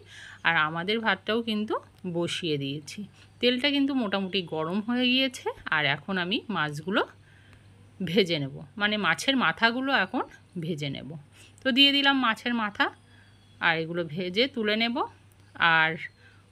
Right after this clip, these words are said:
ওই তেলের মধ্যে দিয়ে দিচ্ছি পাঁচ ফোড়ন। তো এর মধ্যে পুঁই শাকটা রান্না করে নেব। আর এখন কড়াইতে দিয়ে দিচ্ছি পুঁই শাক। আর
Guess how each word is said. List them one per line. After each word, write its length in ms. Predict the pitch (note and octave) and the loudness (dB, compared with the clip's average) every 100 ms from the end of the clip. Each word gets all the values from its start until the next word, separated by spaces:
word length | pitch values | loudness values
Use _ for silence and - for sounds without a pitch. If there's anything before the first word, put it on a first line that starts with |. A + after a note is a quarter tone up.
| - | 0
ওই 120 | A#3 | 2
তেলের 300 | B3 C4+ C#4+ C#4+ | 2 4 4 4
মধ্যে 200 | C#4+ D4 | 0 0
দিয়ে 200 | A#3 A3 | 0 0
দিচ্ছি 340 | A#3 A#3 - - A#4 - | 0 -4 -6 -4 -4 0
পাঁচ 220 | F3 D#3 - | 2 2 -4
ফোড়ন। 300 | - E3+ D#3 - - _ _ - | -12 -12 -10 -14 -18 _ _ -2
তো 60 | A3 | 2
এর 260 | G#3+ G#3 G#3+ | 4 2 0
মধ্যে 320 | A3+ A#3+ A#3+ G4 G#4+ | -2 -2 -2 -4 -2
পুঁই 140 | G#3+ F#3+ | -4 0
শাকটা 300 | A3 A3 E4+ A4+ | -2 0 -2 2
রান্না 240 | F#3+ E3 | 2 2
করে 220 | E3 D#3+ C#3+ | -6 -6 -8
নেব। 200 | B2 D3 D3 | -10 -10 -6
আর 80 | E3 D#3+ | -2 -2
এখন 300 | D#3+ - A#3+ A3 C#4 | -4 -4 -2 -2 -2
কড়াইতে 340 | G3 F3+ F#3 A3 | 2 2 2 -2
দিয়ে 140 | F#3+ F3 | -4 -4
দিচ্ছি 300 | F#3 - - F#4+ | -6 -10 -8 -8
পুঁই 160 | F#3+ D#3 | -6 -6
শাক। 280 | D3 - - - - - - - - - - - | -8 -10 -14 -18 -20 -20 -20 -20 -20 -20 -20 -6
আর 80 | - | 0